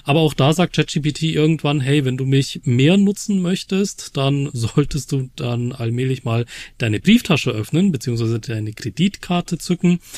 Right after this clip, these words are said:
äh, denn wenn du Chat G P T tatsächlich öfter nutzen willst und an einem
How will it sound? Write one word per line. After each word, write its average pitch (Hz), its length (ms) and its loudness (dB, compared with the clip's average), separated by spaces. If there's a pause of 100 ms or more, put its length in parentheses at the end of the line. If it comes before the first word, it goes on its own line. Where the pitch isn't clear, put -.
(320)
äh, 135 240 4
denn 139 500 0
wenn 135 300 2
du 135 80 0
Chat 135 240 -2
G - 140 -6
P 131 100 -2
T 131 100 -8
tatsächlich 113 440 -4
öfter 139 260 -2
nutzen 147 400 -4
willst 156 340 -2
und 110 140 -4
an 110 160 -6
einem 107 340 -10